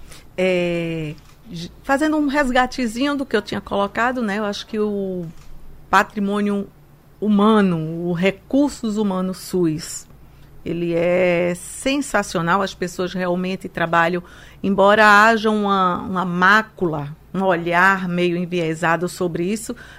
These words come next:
mas como eu estou de dentro, eu tenho a certeza que a maioria dos nossos profissionais são, além de competentes, extremamente comprometidos e dedicados. Isso é uma coisa que a gente tem que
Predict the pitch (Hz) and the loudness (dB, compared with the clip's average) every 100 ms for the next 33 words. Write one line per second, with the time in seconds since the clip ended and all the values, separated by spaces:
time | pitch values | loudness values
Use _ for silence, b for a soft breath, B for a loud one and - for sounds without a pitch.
0 | - 190 202 - 254 254 254 - 226 214 | -4 -2 -2 -2 0 0 -2 -2 -2 0
1 | 233 185 190 202 196 190 190 196 - - | -2 0 0 -2 -4 -4 -8 -8 -12 -4
2 | 180 202 - 214 196 180 185 190 - 185 | -4 -2 -4 -6 -2 -2 -2 -4 -2 -2
3 | 180 202 233 269 262 214 226 262 240 226 | 0 4 4 4 2 0 0 2 0 -4
4 | 208 208 190 - - - 233 247 - 214 | -6 -4 -6 -8 -14 0 0 0 -4 -2
5 | 180 165 185 202 - B B B - - | 2 2 0 -4 -16 B B B -16 0
6 | 202 180 175 180 220 320 294 285 277 247 | 0 2 0 0 0 0 -2 -4 -4 -4
7 | - 190 190 - - 214 - 196 202 185 | -6 -8 -8 -12 -12 -12 -6 -4 -2 -4
8 | 180 175 180 185 180 180 165 165 165 156 | -6 -8 -4 -4 -4 -4 -6 -6 -6 -6
9 | 165 - 160 - - - - 151 - 165 | -8 -10 -12 -12 -16 -20 -10 -10 -6 -6
10 | 156 160 170 165 165 - 165 156 180 | -6 -6 -8 -8 -8 -8 -8 -8 -12